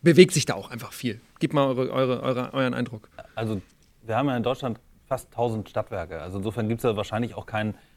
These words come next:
Speaker 2: genere-, keine generelle Aussage. Ähm, und es hängt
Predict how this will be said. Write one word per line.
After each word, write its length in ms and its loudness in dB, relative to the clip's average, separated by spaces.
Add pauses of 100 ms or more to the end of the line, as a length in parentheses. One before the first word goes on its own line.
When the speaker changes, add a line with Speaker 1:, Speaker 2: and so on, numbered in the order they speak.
(200)
Speaker 2:
genere-, 320 0
keine 240 -2
generelle 480 0
Aussage. 720 -2 (100)
Ähm, 340 -2 (320)
und 80 -8
es 80 -8
hängt 220 -2